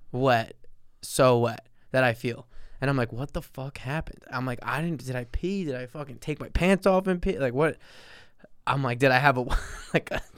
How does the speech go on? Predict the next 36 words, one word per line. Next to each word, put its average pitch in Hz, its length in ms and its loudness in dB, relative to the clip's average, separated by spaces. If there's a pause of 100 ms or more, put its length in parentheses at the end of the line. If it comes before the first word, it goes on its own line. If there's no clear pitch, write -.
situation?" 196 1040 2 (480)
But 160 140 2
then 220 120 12
I'm 208 60 10
like, 180 140 10
"No, 175 240 12
it - 20 10
wouldn't 156 140 6
have 156 60 2
been 156 100 6
a 135 80 4
wet 139 260 4
dream. 127 320 0
Obviously, 120 380 0
there's 120 160 -2
way 135 200 4
too 135 120 -6
much 123 180 -4
liquid 120 360 -2
for - 120 -16
this." 120 320 -8
I'm 131 160 6
like, 139 140 6
"I've 127 180 6
never 139 300 6
peed 120 380 4
in 127 160 -4
my 110 120 0
pants." 127 420 -6
Like, 131 260 -2
I 127 200 4 (160)
haven't 135 320 4
really 123 160 2
wet 117 200 2
the 110 60 -6
bed 113 340 -6